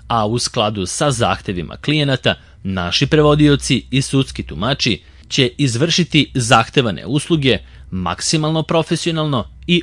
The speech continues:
u relativno kratkim rokovima. Prevođenje medicinske dokumentacije sa španskog jezika na latinski. Kako je latinski jezik najzastupljeniji u oblasti medicine,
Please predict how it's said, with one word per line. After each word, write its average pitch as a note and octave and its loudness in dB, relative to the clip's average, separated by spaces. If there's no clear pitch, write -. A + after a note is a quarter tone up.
u A2+ 2
relativno C3 0
kratkim B2+ 0
rokovima. E2+ -2
Prevođenje C3+ 4
medicinske D3 0
dokumentacije D#3 0
sa - -6
španskog C3 0
jezika D3+ 2
na G2+ 0
latinski. F2+ -4
Kako F3+ 2
je F3 4
latinski C#3+ 2
jezik C#3+ -2
najzastupljeniji C3 0
u C3+ 4
oblasti B2 2
medicine, A#2+ 0